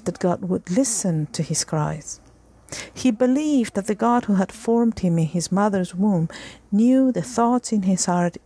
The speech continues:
even before he knew them. He had experienced God's faithfulness enough through past trials that he had learned that God would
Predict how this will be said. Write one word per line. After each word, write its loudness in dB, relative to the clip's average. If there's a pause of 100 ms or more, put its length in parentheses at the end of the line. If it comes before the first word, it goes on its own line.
(120)
even 2
before 0 (280)
he 0
knew 4
them. -2 (1800)
He 2
had 4
experienced 0
God's 0
faithfulness 0 (760)
enough 2 (180)
through -2
past -2
trials -2 (3250)
that -2
he 0
had -2
learned 0
that -4
God 0
would -4